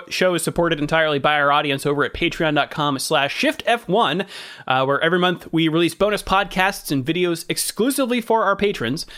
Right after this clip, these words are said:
uh, that cover racing documentaries and films, F one video games, uh, experiments with other racing series, and a lot of weird things. So if you'd like to support the show and get access to all that fun stuff, head over to patreon dot com slash shift F one or click the link in the show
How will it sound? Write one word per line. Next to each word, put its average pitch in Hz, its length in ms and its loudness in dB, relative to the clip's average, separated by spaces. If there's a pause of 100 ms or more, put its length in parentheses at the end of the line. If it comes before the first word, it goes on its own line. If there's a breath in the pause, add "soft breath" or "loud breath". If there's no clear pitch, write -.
(160 loud breath)
uh, 117 160 -2
that - 120 -8
cover 123 220 -2
racing 120 320 -2
documentaries 113 560 -2
and 127 100 -6
films, 269 500 0
F - 120 -8
one 113 120 -6
video 143 200 2
games, 135 320 -2 (340 loud breath)
uh, - 80 -4
experiments 110 540 -4
with - 100 -8
other 127 140 -2
racing 120 280 -4
series, 117 360 -4 (280 loud breath)
and 110 120 -6
a 110 60 -2
lot 110 160 -2
of 110 80 -10
weird 110 180 -4
things. 107 400 -6
So 120 160 0
if 107 140 -6
you'd 127 100 0
like 117 140 -2
to - 40 -14
support - 240 -4
the - 60 -12
show - 160 -2
and 139 100 -2
get 127 100 0
access 147 320 -2
to - 80 -6
all 151 180 2
that 143 160 -2
fun 147 220 0
stuff, 147 280 0 (320 loud breath)
head 151 100 2
over 143 120 0
to 135 60 0
patreon 147 360 -2
dot 127 140 0
com 131 260 -2
slash 131 320 0
shift - 260 -2
F 139 140 -2
one 143 180 0
or 147 100 -2
click - 180 -6
the 277 80 0
link 180 280 0 (280 loud breath)
in 151 320 0
the 156 140 0
show 139 520 2